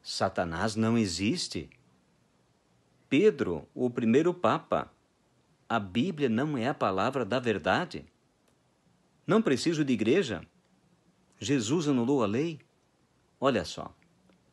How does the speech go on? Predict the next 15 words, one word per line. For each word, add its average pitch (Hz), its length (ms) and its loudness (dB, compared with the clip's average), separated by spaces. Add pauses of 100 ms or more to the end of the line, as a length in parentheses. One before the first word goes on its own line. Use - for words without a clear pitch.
(280)
de 170 120 0
cara 139 480 0
nós 131 200 -2
citamos 131 560 -2 (260)
vinte 170 600 -2
e 156 60 -6
dois 123 680 0 (200)
assuntos 120 1000 -4 (880)
que 101 120 -10
muitas 170 520 2
vezes 107 580 -2 (380)
você 117 280 -2
ouve 113 420 2 (500)
na 110 320 2
igreja 104 540 2